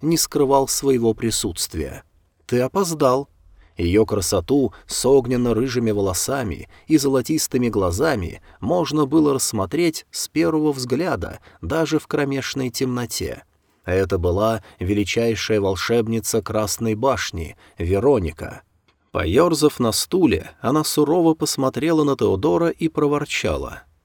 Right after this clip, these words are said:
"Чтобы удивить тебя, я проторчала здесь с самого утра, но, наверное, ты не хотел меня видеть".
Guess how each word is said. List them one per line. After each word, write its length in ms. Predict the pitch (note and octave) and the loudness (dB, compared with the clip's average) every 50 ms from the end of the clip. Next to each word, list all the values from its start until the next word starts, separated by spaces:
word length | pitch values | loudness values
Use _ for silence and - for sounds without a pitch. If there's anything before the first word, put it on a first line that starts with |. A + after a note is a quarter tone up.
| _ _ _ | _ _ _
"Чтобы 640 | _ - - - - - - D3+ D3+ C#3 C#3+ D3+ - | _ -14 -10 -10 -10 -4 0 0 0 2 2 -2 0
удивить 460 | - D3+ C3+ C3 C#3 C#3 D#3 D3+ - | 0 -2 0 0 0 0 0 0 -2
тебя, 560 | - - - B2 A2 G2+ A2 C3+ D#3+ F3+ E3+ - _ _ _ | -4 -4 -4 -2 -2 0 0 -2 -2 -2 -6 -12 _ _ _
я 320 | - G#2 F#2 F#2 A2 C#3+ C#3+ | -10 -6 -2 0 0 0 0
проторчала 760 | - - C#3 C3+ - B2 A#2+ A2+ - - C#3 C#3+ C#3 C3+ C3 | -2 -4 -6 -2 -2 -4 -4 -4 -6 -4 0 2 2 2 2
здесь 500 | A#2 A2 G#2 A2+ C#3+ E3+ E3 - - - - _ | 0 -2 -2 0 0 2 2 0 -4 -6 -10 _
с 100 | - - | -10 -8
самого 480 | - - - - D3 D3 D#3 D#3 D3+ E3 | -6 -6 -4 -4 -2 -2 -2 0 0 0
утра, 440 | F3 E3+ - G3+ G3 G3+ E3+ B2 F#2+ | 0 0 0 0 0 0 0 0 -2
но, 360 | F#2+ G#2 A#2 B2+ C#3 C#3 B2+ - - - - - _ | -2 -2 0 0 0 0 0 -4 -10 -20 -20 -18 _
наверное, 720 | - G#2 G2 F2 F2 G#2+ E3+ F#3 F#3 F3 E3+ F3 F3 F3 | -6 -4 -4 -2 0 0 2 2 2 2 2 2 2 0
ты 180 | D#3+ - - E3 | 0 0 0 2
не 120 | E3 D#3+ | 2 0
хотел 420 | D3+ - F3 E3 - - G#3+ F#3+ D3 | 0 -2 -4 -4 2 4 4 4 6
меня 280 | B2 A#2+ A#2 A#2 A#2 | 4 2 2 2 0
видеть". 520 | A2+ G#2+ A#2+ A#2 G2+ F#2+ F2 - - - | 0 -2 -4 -4 -4 -6 -6 -6 -6 -8